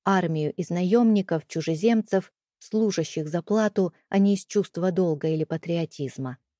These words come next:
Это была ловушка, в которую исторически постоянно попадают благополучные и уверенные народы. Граждане, богатые и процветающие, не видят необходимости терпеть тяготы военной жизни, если чужеземцы делают это за плату.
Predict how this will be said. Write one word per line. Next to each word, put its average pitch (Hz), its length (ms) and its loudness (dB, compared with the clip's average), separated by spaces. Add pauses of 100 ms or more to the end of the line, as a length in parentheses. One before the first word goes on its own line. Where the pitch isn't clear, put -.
(140)
Это 233 220 2
была 226 300 4
ловушка, 226 500 0
в - 80 -12
которую 202 380 2
исторически 202 680 0
постоянно 208 720 2
попадают 190 520 0
благополучные 185 960 0
и 185 40 2
уверенные 165 720 -2
народы. 143 560 -4 (580)
Граждане, 202 800 2
богатые 185 540 0
и 156 40 -4
процветающие, 196 1040 -2 (340)
не 240 180 6
видят 247 400 2
необходимости 208 840 2
терпеть 196 520 0
тяготы 175 460 0
военной 160 460 -2
жизни, 165 500 0 (320)
если 220 360 0
чужеземцы 202 720 2
делают 190 440 0
это 175 200 -4
за 160 120 -4
плату. 139 540 -8